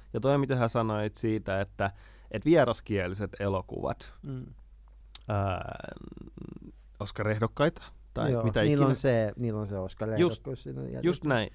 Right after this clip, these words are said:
Speaker 1: Niin tota, ö, ehdottomasti. Siis
Speaker 2: Mm.
Speaker 1: just nyt me ollaan mun mielestä samalla sivulla.
Speaker 2: Joo, mitä miettiä, kun, miettiä, kun mun oma makuni menee sinne niin kuin aivot narkkaa toimintaa, että tapahtuu kymmenen asiaa <laughs> sekunnissa elokuvia.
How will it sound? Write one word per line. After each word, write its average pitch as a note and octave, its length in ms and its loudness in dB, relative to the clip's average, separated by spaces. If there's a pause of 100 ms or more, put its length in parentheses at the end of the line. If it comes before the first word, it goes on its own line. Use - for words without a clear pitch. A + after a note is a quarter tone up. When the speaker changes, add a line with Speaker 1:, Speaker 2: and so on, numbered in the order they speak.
(160)
Speaker 1:
Niin A#2 140 2
tota, B2 420 4 (120)
ö, C#3 180 6
ehdottomasti. B2 680 2 (120)
Siis G#2+ 320 -2
Speaker 2:
Mm. - 60 -12 (100)
Speaker 1:
just C#3+ 280 -4 (120)
nyt C3 360 -2
me C3 120 2
ollaan G#2+ 260 2
mun G#2 140 0
mielestä G#2 360 -2
samalla G2+ 260 0
sivulla. - 460 -6
Speaker 2:
Joo, C#3+ 220 -8
mitä B2 280 -2
miettiä, A#2 560 -2 (120)
kun, - 160 -12 (440)
miettiä, C3+ 340 -4
kun B2 180 -6
mun C3 220 2
oma C3+ 300 2
makuni A2 500 -2
menee G#2+ 440 -2
sinne G#2+ 340 -4
niin A2+ 480 -8 (100)
kuin A2+ 300 2 (260)
aivot A2+ 380 -2
narkkaa G#2+ 580 -4
toimintaa, G#2 840 -2
että G#2 200 -6
tapahtuu G#2+ 500 -4
kymmenen G#2+ 520 -2
asiaa A2 460 -2
<laughs> - 60 -6
sekunnissa D3 680 2
elokuvia. B2 580 -2